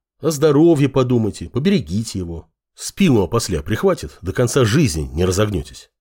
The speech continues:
Станете буквой «ЗЮ» по земле выхаживать». «Мне на себя наплевать, бо грешен зело», мрачно произнес Келарь. «Зато мне не плевать.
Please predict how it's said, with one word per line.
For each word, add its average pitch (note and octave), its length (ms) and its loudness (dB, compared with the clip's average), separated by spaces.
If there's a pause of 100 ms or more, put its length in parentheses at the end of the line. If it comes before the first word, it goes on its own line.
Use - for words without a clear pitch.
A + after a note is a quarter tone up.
(160)
Станете A#2+ 400 -2
буквой F#2 340 -2
«ЗЮ» F#2+ 240 -2
по - 140 -8
земле E2+ 260 -2
выхаживать». D#2 580 -4 (460)
«Мне F#2+ 300 -2
на B2 100 4
себя A2 320 2
наплевать, G2 720 0 (160)
бо C#2+ 260 -8
грешен D#2 500 -2
зело», D2 400 -8 (160)
мрачно D#3 520 0
произнес G#2 560 0
Келарь. C#2+ 340 -8 (480)
«Зато G2 380 2
мне D3+ 320 6
не D3 100 6
плевать. A2+ 560 -2